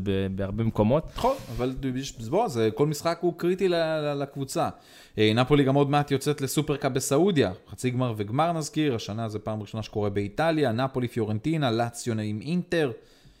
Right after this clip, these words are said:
Speaker 2: וכן, אה, היא, שוב, היא לא כזאת רחוקה מליגת האלופות, היא כן רחוקה מאוד מאליפות, אבל דברים יכולים באמת להשתנות אצלה. אז, אה, נראה לאן זה הולך מבחינתה, וכן, כמו שאמרת, מרט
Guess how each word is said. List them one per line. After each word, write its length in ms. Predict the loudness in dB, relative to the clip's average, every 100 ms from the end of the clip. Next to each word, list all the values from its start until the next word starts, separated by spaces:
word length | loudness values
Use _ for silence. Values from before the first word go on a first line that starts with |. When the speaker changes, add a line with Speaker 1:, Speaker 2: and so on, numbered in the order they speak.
| -20 -20 -12
Speaker 2:
וכן, 920 | -10 -4 -2 0 0 -2 -4 -6 -8 -8 -12
אה, 120 | -10 -10 -10 -12 -12 -6
היא, 140 | -2 0
שוב, 240 | 0 2
היא 120 | 4
לא 140 | 6 6
כזאת 280 | 4 -2 -2
רחוקה 420 | -2 -2 0 0
מליגת 420 | 2 2 2 0
האלופות, 540 | 0 0 0 0 0 0
היא 100 | -4
כן 160 | -2 -2
רחוקה 340 | -2 -6 -4
מאוד 300 | -2 -2 -2
מאליפות, 600 | -2 -4 -4 -2 -2 -2 -10 -20 -20 -20 _ _ _ -14
אבל 260 | -8 -6
דברים 260 | -4 0 0
יכולים 280 | 2 2 2
באמת 280 | 2 -2 -2
להשתנות 520 | -4 -2 -2 0 -2
אצלה. 240 | -10 -14 -16 -16
אז, 220 | -14 -12 -8 -8 -8
אה, 60 | -8
נראה 280 | -8 -4 -2
לאן 180 | -2
זה 100 | -2
הולך 180 | -2 -2 -4
מבחינתה, 580 | -8 -10 -12 -4 0 0
וכן, 240 | 0 -2 -4
כמו 100 | -2
שאמרת, 380 | -2 -2 -2
מרט 580 | -2 0 0 2 0 0